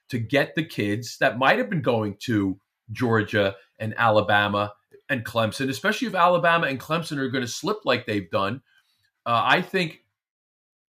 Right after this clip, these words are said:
just like music, musical tastes change, I think what kind of a coach kids wanna play for is gonna change. And I think you could see Deion take advantage of that and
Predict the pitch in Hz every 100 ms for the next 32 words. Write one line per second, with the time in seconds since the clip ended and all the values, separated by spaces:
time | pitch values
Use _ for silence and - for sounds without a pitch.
0 | _ _ _ - 165 160 175 160 - 147
1 | 175 175 - - 143 143 180 190 170 -
2 | 135 123 - - - - 127 123 135 156
3 | - _ _ _ _ 131 131 151 143 -
4 | _ _ _ 117 151 147 - _ - -
5 | 156 139 123 - 151 143 - 165 156 127
6 | 139 123 - 165 - - - 98 90 -
7 | 85 80 78 98 101 104 131 - 113 117
8 | - 165 185 170 - _ 107 - 220 135
9 | 117 127 123 107 120 190 165 113 92 104
10 | - 135 123